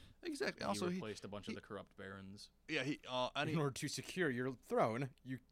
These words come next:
Speaker 3: take those away who would try to take it from you.
Speaker 1: Yes, and those who didn't, who questioned his legitimacy, he killed.
Speaker 2: He had
Speaker 3: Sometimes you just gotta get your hands dirty, but that's why you wear
Speaker 1: Exactly.
Speaker 3: gloves.
Speaker 1: Exactly.
Speaker 2: Yeah.
Speaker 1: <laughs> Um, he,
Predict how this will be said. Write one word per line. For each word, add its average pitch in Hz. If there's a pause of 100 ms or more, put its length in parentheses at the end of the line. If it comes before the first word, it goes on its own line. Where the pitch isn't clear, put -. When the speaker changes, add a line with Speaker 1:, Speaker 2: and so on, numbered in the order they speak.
Speaker 3:
take -
those 139
away 135
who 123
would 127
try 117
to 123
take -
it -
from 269
you. 87
Speaker 1:
Yes, -
and 135
those 170
who 170
didn't, 147
who 151
questioned 131
his 127
legitimacy, 123 (400)
he 214
killed. - (1700)
Speaker 2:
He 220
had 196
Speaker 3:
Sometimes 185
you 135
just 139
gotta 131
get 110
your 101
hands 87
dirty, 85 (140)
but 127
that's 135
why 147
you 139
wear 135
Speaker 1:
Exactly. 127
Speaker 3:
gloves. 90
Speaker 1:
Exactly. 117 (580)
Speaker 2:
Yeah. 123 (1080)
Speaker 1:
<laughs> - (180)
Um, 120 (380)
he, 156